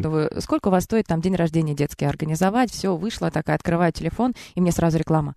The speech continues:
Speaker 2: «Организуй с-, детский день рождения». Я думаю, «Тьфу ты, елки. Да нашла я уже, все». Ну, нет.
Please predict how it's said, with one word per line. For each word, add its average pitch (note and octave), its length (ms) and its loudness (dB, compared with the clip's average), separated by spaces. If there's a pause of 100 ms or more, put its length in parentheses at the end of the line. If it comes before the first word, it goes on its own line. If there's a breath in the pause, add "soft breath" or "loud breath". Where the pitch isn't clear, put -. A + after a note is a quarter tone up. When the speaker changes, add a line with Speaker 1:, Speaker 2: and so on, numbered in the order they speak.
(360)
Speaker 2:
«Организуй D3+ 680 -2
с-, - 220 -10
детский - 420 -2
день D3 200 2
рождения». D#3+ 560 2
Я C#3 60 -2
думаю, C#3+ 200 -6
«Тьфу - 240 -2 (240)
ты, B2 240 -12
елки. - 260 -20
Да A3 140 4
нашла B3 340 2
я C#3+ 200 0
уже, - 240 -6
все». - 280 -4 (180)
Ну, D#4 220 -2
нет. C4+ 220 -4